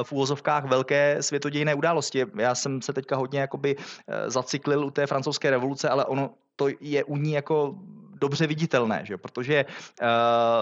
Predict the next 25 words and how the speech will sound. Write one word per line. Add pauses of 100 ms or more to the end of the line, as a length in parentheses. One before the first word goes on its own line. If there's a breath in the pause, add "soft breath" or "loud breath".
(340)
standardně,
když
se
třeba
v
tom
tradičním
pojetí
vyučuje
velká
francouzská
revoluce,
že
jo,
tak
se
právě (120)
klade
důraz
na
to,
že
tady
je (100)
nějaká